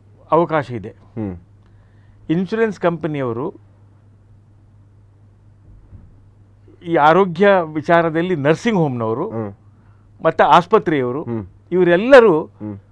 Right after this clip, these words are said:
Speaker 1: ಒಳ ಒಪ್ಪಂದಗಳನ್ನ ಮಾಡಿಕೊಂಡು
Speaker 2: ಹಾ.
Speaker 1: ಇಂತಹ ಸಮಸ್ಯೆ ಬಂದಿರಲಿಕ್ಕೂ ಸಾಕು, ಬಂದಿರಲು, ಯಾಕಂತ ಹೇಳಿದ್ರೆ ಆವಾಗ
Speaker 2: ಹ್ಮ್.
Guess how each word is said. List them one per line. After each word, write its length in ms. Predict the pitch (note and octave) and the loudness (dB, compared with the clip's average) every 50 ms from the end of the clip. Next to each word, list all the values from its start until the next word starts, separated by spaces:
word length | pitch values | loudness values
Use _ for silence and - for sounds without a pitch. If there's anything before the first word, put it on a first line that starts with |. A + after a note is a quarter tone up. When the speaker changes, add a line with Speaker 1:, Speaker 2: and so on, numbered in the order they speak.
| _ _ - | _ _ -2
Speaker 1:
ಒಳ 160 | A#2+ D3 F#3 A#3 C4+ | 2 4 6 8 8
ಒಪ್ಪಂದಗಳನ್ನ 760 | C4+ C4 - - B3 A#3+ A3+ A3 A3 G3 G3+ F#3+ F#3 F3 F3 | 6 4 4 4 4 6 6 2 0 2 2 2 2 0 -2
ಮಾಡಿಕೊಂಡು 680 | E3 D3+ C#3 C#3 C#3 B2+ A2+ - A#2 G#2+ F#2+ G2+ B2 - | -2 -2 -2 -2 -2 -4 -6 -8 -10 -10 -8 -10 -10 -10
Speaker 2:
ಹಾ. 400 | - - - A#2 A2+ G#2 G2 - _ - _ _ - | -12 -14 -10 -8 -8 -8 -10 -12 _ -20 _ _ -6
Speaker 1:
ಇಂತಹ 340 | E3 F#3 G3+ - B3 A#3 A3 | -6 -6 -2 0 0 0 2
ಸಮಸ್ಯೆ 460 | - - F3+ F3+ G3+ F#3 - F#3+ E3 | 0 -2 -4 -4 -4 -2 -4 -4 -2
ಬಂದಿರಲಿಕ್ಕೂ 680 | D3+ D#3 D#3+ E3 F3+ F3+ E3 E3+ E3+ E3+ - - G3+ G#3 | -2 -4 -2 -2 -4 -4 -2 -4 -8 -8 -8 -10 -10 -10
ಸಾಕು, 560 | E3+ - D3 C3 C3 - - D#3+ G#3 A3+ - C3 B2 | -6 -2 -2 -2 -2 -4 -8 -8 -8 -8 -10 -8 -6
ಬಂದಿರಲು, 560 | C3+ C#3+ D#3 E3 F3+ D#3+ E3 F3 G#3+ B3 A3 - - - - - _ - | -6 -4 -2 -2 -2 -2 -4 -8 -10 -10 -12 -16 -20 -20 -20 -20 _ 0
ಯಾಕಂತ 400 | C#3 D#3 G3 G3+ A3 G#3+ G#3 G3+ | 2 4 4 4 2 -2 -2 -2
ಹೇಳಿದ್ರೆ 280 | G3+ G3 F#3 F3+ G#3 A3+ | -2 -4 -4 -6 -8 -8
ಆವಾಗ 520 | - D3 D3+ E3 F3+ G#3+ A#3+ C4 A3+ G#3 | -4 -2 0 0 2 4 2 2 4 4
Speaker 2:
ಹ್ಮ್. 520 | F3 E3+ G3+ B3 - - - A2 G#2+ G2 | 2 2 2 0 -4 -10 -12 -12 -12 -12